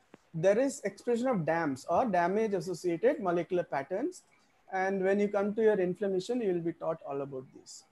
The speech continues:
Similarly, sequestered proteins and lysosomal contents always elicit an inflammation. And another thing which happens is that the enzymes and proteins are released into the blood. For example, if the heart is damaged,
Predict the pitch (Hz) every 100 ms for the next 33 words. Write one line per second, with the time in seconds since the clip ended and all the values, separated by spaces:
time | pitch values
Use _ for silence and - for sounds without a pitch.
0 | _ _ _ _ _ _ _ _ - -
1 | _ - 254 277 247 233 285 285 262 -
2 | 294 - 277 269 - 208 208 202 226 240
3 | 220 196 165 180 202 214 208 196 190 185
4 | 170 156 156 202 294 294 - 180 190 208
5 | 220 190 185 185 202 190 165 156 156 165
6 | 160 143 139 220 285 - _ _ _ _
7 | _ _ _ _ _ _ _ _ 226 294
8 | 196 214 311 330 311 302 277 247 247 277
9 | 269 254 330 330 226 214 226 269 277 262
10 | 233 214 208 240 240 214 233 208 196 220
11 | 220 214 208 196 160 143 - 196 190 202
12 | 208 226 214 196 143 151 220 262 220 180
13 | 175 180 160 233 -